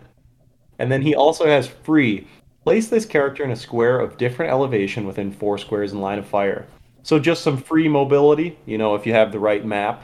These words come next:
hop up on some elevated for him, or with the new terrain you can place, I'm sure you can get great use out of this.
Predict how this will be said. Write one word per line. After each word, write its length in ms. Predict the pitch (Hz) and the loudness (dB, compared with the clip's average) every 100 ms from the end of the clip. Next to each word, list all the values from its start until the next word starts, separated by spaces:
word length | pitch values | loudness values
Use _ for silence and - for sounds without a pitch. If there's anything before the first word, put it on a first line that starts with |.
| - - _ _ - | -20 -20 _ _ 2
hop 260 | 110 110 | 2 2
up 140 | 113 110 | 0 -2
on 140 | 107 | -2
some 160 | 107 101 | -6 -2
elevated 540 | 107 107 104 104 101 | 0 2 0 -2 -4
for 220 | 113 110 | -2 -2
him, 120 | 110 | -2
or 180 | - 190 | 2 2
with 140 | 156 147 | 2 2
the 60 | |
new 140 | 131 127 | 0 -2
terrain 400 | 127 117 107 110 | -2 -2 0 -2
you 100 | 107 | -2
can 140 | 110 | -4
place, 380 | - 101 104 110 | -2 -2 -2 -4
I'm 100 | 110 | -6
sure 260 | - 120 113 | -4 -2 0
you 120 | 110 | -2
can 160 | 117 | -2
get 180 | 110 98 | -2 -2
great 240 | 104 107 107 | 0 0 0
use 280 | 104 104 | -6 -4
out 180 | 104 98 | -2 -2
of 60 | 98 | -2
this. 300 | 98 113 | -2 -4